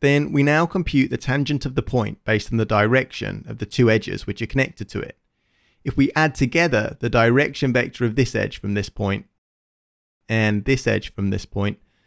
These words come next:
then we get this direction vector halfway between the two. And we can see that this tangent vector is much closer to what we need for orientating the cones in this outward direction away from the edges of this grid.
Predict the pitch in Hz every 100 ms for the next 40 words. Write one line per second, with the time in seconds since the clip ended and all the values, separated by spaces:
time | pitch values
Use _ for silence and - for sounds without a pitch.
0 | _ _ - 151 160 160 151 175 165 -
1 | 151 127 131 127 120 110 98 95 - 120
2 | 110 - 117 101 95 - 104 92 85 -
3 | 135 - - _ _ _ _ _ _ _
4 | _ _ 170 175 175 175 190 - 214 180
5 | 127 160 165 - 143 151 131 107 104 -
6 | 104 101 127 107 - 127 120 - - 110
7 | 98 107 151 147 101 - - 110 110 107
8 | 107 101 104 104 - 147 98 95 101 101
9 | - - 117 113 113 101 98 117 - -
10 | 104 98 - 104 107 101 - 104 104 98
11 | 101 98 92 - 143 104 -